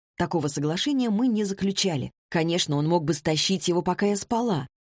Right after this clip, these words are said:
но подобные случаи всегда рассматривались мною как проверка наших отношений.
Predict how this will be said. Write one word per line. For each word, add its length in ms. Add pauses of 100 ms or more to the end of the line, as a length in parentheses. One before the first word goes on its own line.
(140)
но 180
подобные 520
случаи 420
всегда 360
рассматривались 760
мною 340 (240)
как 200
проверка 500
наших 360
отношений. 640